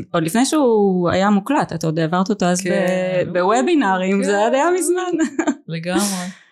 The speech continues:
Speaker 2: זאת היית מהראשונים
Speaker 1: וזה היה מאוד
Speaker 2: שנכנסת.
Speaker 1: מרגש, שזה גם ה-, הפעם הראשונה שראיתי אישה שמלמדת את התחום הזה, ו-,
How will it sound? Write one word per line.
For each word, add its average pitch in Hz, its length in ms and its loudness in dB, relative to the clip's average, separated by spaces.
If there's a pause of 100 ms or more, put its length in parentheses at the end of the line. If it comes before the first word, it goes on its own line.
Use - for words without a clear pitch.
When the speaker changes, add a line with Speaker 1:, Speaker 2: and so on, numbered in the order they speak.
(400)
Speaker 2:
זאת 165 140 0
היית 175 140 2
מהראשונים 165 440 2
Speaker 1:
וזה 160 180 -2
היה 156 300 2
מאוד 156 140 2
Speaker 2:
שנכנסת. 156 320 2
Speaker 1:
מרגש, 160 260 -2
שזה 156 200 -10
גם 165 200 2
ה-, 160 160 0
הפעם 175 300 -2
הראשונה 170 300 0
שראיתי 160 300 -4
אישה 208 340 0
שמלמדת 170 880 -2
את 160 100 -6
התחום 165 340 -2
הזה, 160 300 -2 (240)
ו-, 78 600 -8